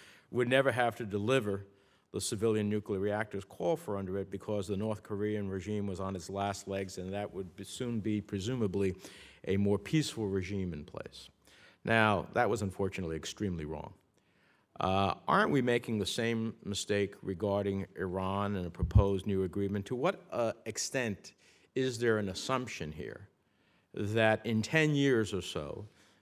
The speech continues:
the Iranian regime will either be significantly different in its quest for nuclear weapons, uh, capability, or, uh, that it will have changed its mindset, of which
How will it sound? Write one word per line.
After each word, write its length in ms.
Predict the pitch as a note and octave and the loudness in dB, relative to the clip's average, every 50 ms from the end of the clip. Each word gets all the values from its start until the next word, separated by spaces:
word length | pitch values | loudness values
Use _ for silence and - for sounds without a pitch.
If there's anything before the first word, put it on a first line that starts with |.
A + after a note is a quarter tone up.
| _ | _
the 220 | - G2 A2+ A#2 A#2 | -2 2 4 6 6
Iranian 460 | A2+ A2 A#2+ C3 C#3 C#3+ C#3 B2+ B2 | 6 4 4 4 4 4 2 2 2
regime 460 | A#2 A#2 G#2+ - C3 A#2+ A#2 A#2 A2+ | 0 -2 0 0 -2 -2 0 0 0
will 160 | A2 A2 G#2+ | 2 2 2
either 160 | A2+ A2+ G2+ A2 | 2 2 0 0
be 180 | F#2 A2 A2 | 0 0 0
significantly 840 | G#2 - - G#2 F#2+ G#2+ B2+ D3 D3 - D3+ - B2 A2 G#2+ G#2 G2+ | 0 0 -2 -4 -2 0 2 2 2 2 0 -2 0 0 0 0 2
different 440 | F2+ B2+ C3+ - - F2 E2+ - - - - _ _ - - _ _ _ - | 2 2 2 2 0 -6 -8 -8 -10 -14 -20 _ _ -20 -20 _ _ _ -4
in 160 | - A2 A2 | -2 0 2
its 160 | A2 G#2 - - | 2 0 0 -2
quest 320 | - - A#2+ A2+ - - | 0 2 2 2 2 -2
for 140 | - A#2 G#2 | 0 2 2
nuclear 400 | G#2 A2 A2 G#2+ - G#2 F#2+ F#2+ | 2 2 0 0 0 0 0 0
weapons, 640 | F#2+ G#2+ A#2+ B2 A#2+ - F#2+ F2+ F2+ - - - - - - | 2 2 0 0 -2 -2 -4 -4 -4 -4 -6 -10 -10 -8 -6
uh, 420 | - F#2 F#2 F2+ F2 E2+ E2+ E2+ E2+ | -4 -4 -4 -4 -4 -4 -4 -6 -4
capability, 720 | - G#2+ G2 F2 - F#2+ E2 F#2+ F#2 F2 F2+ E2+ F#2 F2+ F#2+ G2 - - - - - - - _ _ _ - | 0 0 0 0 0 -2 -2 -2 -2 -2 -2 -2 -2 -2 -4 -6 -12 -18 -20 -20 -20 -20 -20 _ _ _ 0
or, 460 | A2 G#2+ A2 A2 A2 A2+ A2 A2 A2+ | 2 4 4 6 6 6 6 6 4
uh, 60 | A2 - - | 2 0 -2
that 640 | - G2+ A2 G#2+ G#2+ G#2+ G#2+ G2 F2+ G#2 A2+ A2+ G#2+ | -2 0 0 2 2 2 0 0 -2 -2 -2 -2 -2
it 100 | G#2+ D2+ | -2 -2
will 160 | G#2 A2+ G#2+ | -2 -2 -2
have 420 | G2+ - - F2 C3 A2+ G2+ - - _ _ _ _ _ | -2 -2 -2 -2 -2 -4 -6 -14 -20 _ _ _ _ _
changed 920 | - - - D#3 F3+ F3+ F3 E3 C#3 A2+ G2+ F#2+ F#2+ F#2 - - - - - - _ _ | -12 -10 -6 -2 -2 0 0 0 -2 -2 -4 -6 -8 -10 -12 -16 -18 -20 -20 -20 _ _
its 220 | - B2 A#2+ - | -6 -6 -6 -6
mindset, 640 | - B2 A2+ A2 G2+ F#2+ E2+ - - - - - - - _ _ _ _ _ _ _ _ _ _ _ _ _ _ - | -8 -4 -4 -4 -4 -4 -6 -6 -8 -8 -10 -10 -14 -18 _ _ _ _ _ _ _ _ _ _ _ _ _ _ -6
of 160 | G#2+ G#2+ F#2 | -6 -4 -2
which 260 | A2+ B2 A#2+ A2 - | 0 -2 -2 -2 -4